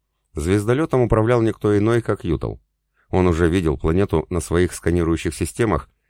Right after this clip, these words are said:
и послал запрос диспетчеру на выделение парковочной орбиты. Последовали вопросы: кто он, зачем прилетел и так далее. На все вопросы Ютал подробно ответил и заверил,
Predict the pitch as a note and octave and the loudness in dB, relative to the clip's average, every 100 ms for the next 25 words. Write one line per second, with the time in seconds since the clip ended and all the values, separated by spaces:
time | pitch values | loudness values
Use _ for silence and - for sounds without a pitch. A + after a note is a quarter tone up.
0 | _ G#2+ A#2 A2 B2+ C3 G#2 G2+ A#2 G2+ | _ -2 0 0 0 0 2 2 2 0
1 | F#2+ - B2+ A#2+ G#2 F2+ F2 F2 F2+ G2+ | -2 -2 -2 0 0 0 0 0 0 0
2 | G#2 G2+ - E2 - D#2+ - D#2 D2+ C2 | 2 0 0 -2 -2 -2 -2 -2 -2 -2
3 | - A#1 _ _ _ _ _ _ _ C2+ | -4 -8 _ _ _ _ _ _ _ -6
4 | - D2+ D#2 E2+ F#2 G#2+ G#2 D#2+ - - | -2 -2 0 0 0 0 -2 -2 -4 -10
5 | - - C#2+ E2+ G2 E2+ - D2 - A#2+ | -16 -4 -2 0 -2 -4 -8 -6 -4 -2
6 | D#2+ D2 - G#2 F2+ - - D2+ C2+ B1 | -2 -4 -2 -2 -2 -4 -2 -2 -2 -6
7 | A#1+ - _ _ _ _ _ G2 - B2+ | -6 -12 _ _ _ _ _ -2 0 0
8 | A#2 A#2+ D3 - C#3+ - E2 G#2+ C#3 C3+ | 0 0 -2 -2 -6 -6 -6 -4 -2 -2
9 | G2+ F2+ G#2 F#2 F2+ E2 G2 A2 B2+ - | 0 0 0 2 0 0 -2 -2 -2 -2
10 | D#2+ D#2 D#2+ G#2 A2 G#2 | 0 0 2 0 0 -4